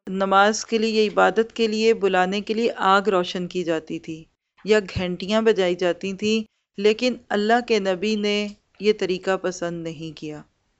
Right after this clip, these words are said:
इससे हमें क्या बात अमल की पता चली कि इबादत में भी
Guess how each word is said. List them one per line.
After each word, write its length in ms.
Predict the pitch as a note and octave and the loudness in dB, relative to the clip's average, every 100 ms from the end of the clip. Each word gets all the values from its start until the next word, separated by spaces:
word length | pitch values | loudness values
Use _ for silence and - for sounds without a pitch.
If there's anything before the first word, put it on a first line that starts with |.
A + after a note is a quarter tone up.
| _ _ _ | _ _ _
इससे 220 | G3+ - G#3+ | -10 -4 -2
हमें 260 | F#3+ G3+ | -2 -4
क्या 180 | G3+ G3 | -2 0
बात 240 | G3 G3+ G3+ | 2 0 0
अमल 220 | F#3+ G3 | -4 -4
की 120 | G#3 | -4
पता 260 | G#3 F#3 G3 | -6 -2 -4
चली 360 | F#3+ F#3 G3 G#3+ - _ _ _ - | -2 -2 0 -2 -8 _ _ _ -2
कि 140 | A#3 - _ - - | 0 0 _ -20 -6
इबादत 580 | G#3+ F#3+ F#3+ F#3+ A#3 A#3 | -2 4 4 4 0 0
में 180 | G#3 G3 | -4 -4
भी 140 | F3 | -4